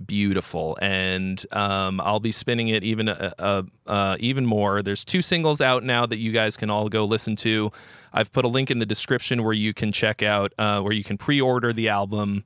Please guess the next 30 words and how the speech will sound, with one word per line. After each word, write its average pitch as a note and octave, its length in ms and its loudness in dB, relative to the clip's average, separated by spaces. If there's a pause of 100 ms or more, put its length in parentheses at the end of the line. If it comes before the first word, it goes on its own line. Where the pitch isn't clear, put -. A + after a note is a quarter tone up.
(140)
Um, G2+ 360 2
if G#2+ 220 -2
you're A2 140 0
in B2 560 0 (260)
the A2 140 2
land A#2 340 2
down A#2 260 2
under, A#2 380 2 (300)
go A2+ 180 4
see A2+ 540 0
Ro A2+ 380 2
at G#2 140 2
his G#2+ 180 -2
live G#2+ 440 0
release A2 320 0
shows, G2+ 400 0
because - 580 -4 (180)
he's, - 400 -2 (180)
<laughs> - 160 -4
'cause - 300 0
he's - 280 -2
working A#2+ 300 2
his G#2 140 -2
fucking - 560 0
ass A2 320 0
off G#2+ 260 0
getting A2+ 240 0
ready A2 240 2
for G2 360 -2
it. F#2+ 180 -2